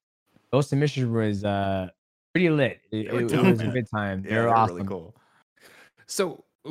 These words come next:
Speaker 3: I, I think Kevin's still trying to find it, but w-, I wanna bring in Chance Carter, who wrote into Patreon dot com slash kinda funny and says, uh, "How's the transition between the U F C and one F C been? It seems like now, two years later, that you've come out on top of that deal.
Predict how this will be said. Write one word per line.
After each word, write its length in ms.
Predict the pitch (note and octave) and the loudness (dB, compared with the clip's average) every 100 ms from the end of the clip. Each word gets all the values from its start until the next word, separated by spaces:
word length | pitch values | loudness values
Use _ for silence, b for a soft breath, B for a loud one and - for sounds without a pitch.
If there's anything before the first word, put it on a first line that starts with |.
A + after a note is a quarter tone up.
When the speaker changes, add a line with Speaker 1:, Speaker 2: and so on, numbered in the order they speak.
| D3 | -2
Speaker 3:
I, 380 | D3 D3 D3+ C#3 | 0 2 2 2
I 60 | |
think 160 | C#3 C#3+ | 0 0
Kevin's 160 | C3 A2+ | -2 -2
still 120 | B2 | -2
trying 160 | A#2 G#2 | -2 -4
to 60 | |
find 260 | - A2 G#2+ | -4 -6 -4
it, 160 | G2+ A2+ | -10 -6
but 60 | A#2 | -6
w-, 160 | A#2+ A2+ | -4 0
I 80 | C3 | 2
wanna 220 | C#3 C3 | 2 2
bring 180 | C#3 C3 | 2 2
in 80 | |
Chance 320 | A#2 B2+ A#2 - | -2 -2 -2 -2
Carter, 380 | A#2 A2+ G2+ | 0 2 0
who 80 | G#2+ | -2
wrote 180 | G#2 G2+ | -4 -4
into 160 | G#2 G#2 | -6 -6
Patreon 400 | G#2 - G2 F#2+ | -6 -6 -6 -4
dot 160 | F#2+ | -6
com 180 | G#2 G2 | -6 -8
slash 280 | - F#2 - | -6 -6 -4
kinda 240 | F#2+ F#2+ | -6 -6
funny 320 | - F#2+ F#2 B B G#2 | -8 -8 -10 B B -8
and 140 | A2+ A#2+ | -6 0
says, 320 | B2 A#2 A2 B B | 2 0 -4 B B
uh, 180 | B2+ C3+ | 0 2
"How's 280 | - A3 B3 | 4 2 2
the 60 | |
transition 540 | B3+ A#3+ F3 D3+ - C#3+ | 0 0 2 0 -2 -4
between 540 | A#2+ - D#3 D3 A#2+ | -4 -4 0 2 0
the 80 | G#2+ | 0
U 180 | A#2+ B2+ | 2 2
F 80 | A2 | 2
C 280 | - A#2+ | 0 0
and 160 | A2+ G#2 | 0 -2
one 260 | A2 A#2 F2+ | -2 -2 -4
F 220 | G2 - | -6 -6
C 240 | - G2+ | -6 -6
been? 360 | F#2 F#2+ E2+ A2 B B - | -4 -6 -8 -16 B B -8
It 80 | A#2+ | 0
seems 240 | F3 E3 | 2 4
like 140 | D3+ | 4
now, 260 | C#3+ B2+ C#3+ | 4 2 2
two 220 | - C#3 | 2 2
years 280 | B2+ A#2+ A2 | 2 2 0
later, 280 | A#2 A2+ G2+ | -2 0 -2
that 80 | G#2 | -6
you've 140 | A2 | -6
come 180 | C#3 A#2+ | -4 -2
out 100 | G#2 | -4
on 80 | G2+ | 0
top 240 | C#3 A#2+ | 0 0
of 80 | F2+ | -4
that 180 | D#2+ - | -8 -8
deal. 300 | F2 D2+ | -10 -10